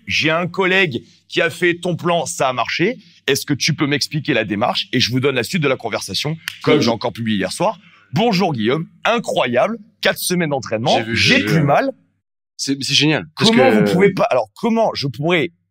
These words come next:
Speaker 1: accepter de ne surtout pas dire que je fais mieux quand cent pour cent des plans de protocole de P M fonctionnent ? Et je répète, on n'est pas le premier choix. Si les gens venaient directement vers nous, on pourrait pas savoir qu'on fait mieux.
Speaker 2: Mhm.
Speaker 1: Puisqu'en fait, ils auraient pas fait autre chose.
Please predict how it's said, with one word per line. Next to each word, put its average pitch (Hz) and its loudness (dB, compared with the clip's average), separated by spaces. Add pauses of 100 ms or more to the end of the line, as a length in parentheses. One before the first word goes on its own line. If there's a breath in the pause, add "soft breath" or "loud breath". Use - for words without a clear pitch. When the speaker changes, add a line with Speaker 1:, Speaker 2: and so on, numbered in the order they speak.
Speaker 1:
accepter 151 -2 (560)
de 107 0
ne 107 0
surtout 165 -2
pas 143 0
dire 127 -4 (460)
que 120 0
je - 2
fais 165 2
mieux 254 2
quand 123 -2
cent 156 -4
pour 131 -6
cent 185 -2
des 117 0
plans 135 -4
de 135 -6
protocole 110 -2
de 135 -2
P 175 -2
M 131 -2
fonctionnent ? 208 -4
Et 214 0
je 196 0
répète, 170 -2 (580 soft breath)
on 123 0
n'est 113 2
pas 120 0
le 120 -2
premier 151 -2
choix. 196 0
Si - -8
les 127 0
gens 151 0
venaient 110 -2
directement 117 -2
vers 123 0
nous, 202 2
on 139 -2
pourrait 175 -6
pas - -10
savoir 170 -6
qu'on 165 -6
fait 156 -6
mieux. 175 -2 (180)
Speaker 2:
Mhm. 107 -20
Speaker 1:
Puisqu'en 104 -2
fait, 151 -4
ils 101 -4
auraient 95 -4
pas 98 -4
fait - -12
autre 113 -6
chose. 113 -6